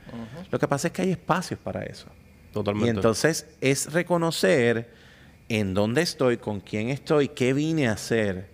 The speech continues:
Speaker 2: Pero también es un proceso interno de reflexión. Cuando estamos teniendo una discusión, por ejemplo, y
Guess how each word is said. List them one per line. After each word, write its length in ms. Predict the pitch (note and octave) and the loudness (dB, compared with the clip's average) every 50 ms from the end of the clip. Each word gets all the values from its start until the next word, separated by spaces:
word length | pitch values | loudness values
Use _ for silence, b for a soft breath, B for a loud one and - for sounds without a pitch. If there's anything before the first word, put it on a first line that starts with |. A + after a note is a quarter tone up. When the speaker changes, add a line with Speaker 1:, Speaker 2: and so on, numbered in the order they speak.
| B B B B B B B B - | B B B B B B B B -2
Speaker 2:
Pero 240 | - B2+ A#2+ A#2+ A#2+ | 2 2 4 4 4
también 480 | - B2 A#2 A2+ A2 G#2+ A2+ A2+ A#2+ C#3+ | 4 2 2 2 2 0 0 0 0 0
es 60 | F#3 | -2
un 140 | G3 A3+ A#3 | -2 -2 -2
proceso 520 | - - F3 D#3+ - - D3+ D3+ D3+ - D#3+ | -2 0 0 0 0 2 0 0 0 0 -2
interno 580 | B2+ A2 - - - - A#3+ - - - B2+ | -2 -4 0 2 2 2 2 2 0 0 2
de 100 | B2 A#2 | 2 2
reflexión. 680 | - G#2+ G2+ - - F#2+ - - - - A2 F#2+ F#2 - - - - B B B B B B B B B B B B B - - | 2 2 -2 -2 -4 -6 -6 -4 -2 -2 -2 -2 -2 -6 -12 -18 -20 B B B B B B B B B B B B B -14 0
Cuando 320 | - B2+ A#2+ A#2+ A2 G#2+ G#2+ | 2 4 4 4 4 2 0
estamos 360 | - - A#2 A#2 B2+ C#3+ - | 2 2 2 2 2 2 2
teniendo 320 | - D3+ D3 D3+ D3 D3 | 2 0 2 0 0 0
una 140 | D3 C#3+ C#3 | 2 2 2
discusión, 760 | C#3 C3 - - C#3 - - D3 D3 C#3+ C#3 B2+ A2+ G#2+ G#2+ - | 2 0 0 -2 -4 -2 0 0 2 2 2 2 0 -2 -4 -4
por 120 | - G#2+ | -4 -4
ejemplo, 580 | G#2 G#2+ E3+ B2 B2+ C3 C3 A2+ G2+ G2+ - - | -2 -2 -2 -2 -2 -2 -2 -2 -2 -2 -2 -4
y 440 | - A2+ A#2 A2 A2 G#2 F#2 - - | -4 -2 0 0 2 0 0 -4 -8